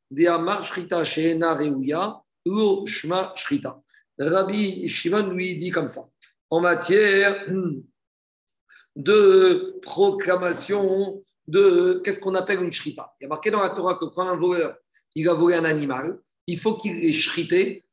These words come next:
pour être condamnable à payer fois quatre et fois cinq. Mais qu'est-ce qu'on appelle shrité ?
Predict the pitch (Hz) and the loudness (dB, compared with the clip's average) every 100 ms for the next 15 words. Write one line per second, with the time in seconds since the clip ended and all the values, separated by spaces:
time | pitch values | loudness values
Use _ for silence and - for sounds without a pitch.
0 | _ - 170 196 214 - - - 190 180 | _ -2 0 2 -2 -4 -10 -4 -2 0
1 | 180 214 202 - 165 180 190 196 196 - | 0 -2 -4 -4 -2 2 2 2 -2 -2
2 | 190 - 160 156 - 131 - _ _ - | -4 -6 -6 -4 -4 -8 -14 _ _ -20
3 | - - 185 233 196 - 226 226 208 202 | -20 -6 0 0 0 -2 -2 0 0 0
4 | 175 - 170 156 170 - | 0 -2 -4 -2 0 0